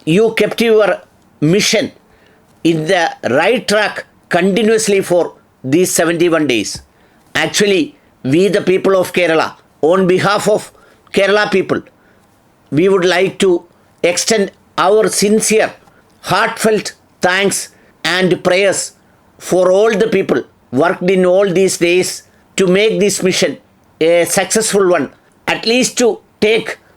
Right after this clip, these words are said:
the Arjun's body from the deep depth of this turbulent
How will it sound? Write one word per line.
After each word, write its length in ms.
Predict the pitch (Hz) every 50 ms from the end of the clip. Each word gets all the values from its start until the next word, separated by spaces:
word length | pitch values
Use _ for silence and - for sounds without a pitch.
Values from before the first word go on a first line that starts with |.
| _ _
the 400 | 165 156 170 185 180 170 - - - _ _ -
Arjun's 460 | 160 175 180 170 226 233 208 - -
body 480 | 175 180 196 208 214 202 175 147 - - _ _ _ _ _ _
from 300 | - - - 190 202 208
the 160 | 202 220 180 165
deep 280 | 208 240 269 247 202
depth 260 | 185 208 - - -
of 280 | 196 180 - - - - _ _ _ _ _ _ _ _ -
this 500 | 127 135 147 185 196 190 - - - - _ _ _ _ _ _ _ _ _ _ _
turbulent 600 | 190 170 175 185 185 208 214 208 196 170 - -